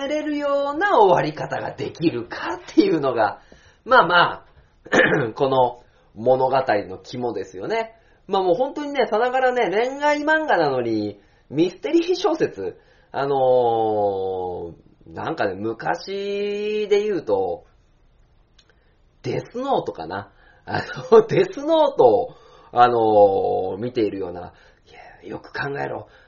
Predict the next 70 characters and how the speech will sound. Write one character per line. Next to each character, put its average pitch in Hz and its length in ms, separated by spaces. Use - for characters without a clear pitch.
相 110 200
手 143 100
が 110 120
こ 123 400
う、 - 20
こ 107 600
う、 - 40
思 - 240
っ - 20
て - 160
い 104 80
る 107 80
は - 140
ず 101 100
だ。 101 240
じ - 120
ゃ 135 200
あ 110 40
僕 110 280
は 120 100
先 123 300
回 120 180
り 123 80
し - 60
て - 100
こ - 200
う 120 60
い - 40
う - 60
考 143 200
え 139 120
を、 139 100
み 147 120
た 156 140
い 147 60
な 143 140
ね。 190 340
あ 131 180
の、 135 220
本 220 200
当 226 80
に、 220 300
い 247 120
ら 311 160
ん 330 60
だ 339 100
ろ 269 240
う - 20
っ 190 40
て 208 80
い 196 120
う 185 160
頭 180 100
脳 190 300
戦 214 220
が、 339 260
こ 165 160
の 107 680
漫 107 220
画 104 100
の 104 140
で 101 100
す 101 160
ね、 101 140
楽 104 300
し 110 220
い 104 60
と 98 120
こ 98 120
ろ。 127 280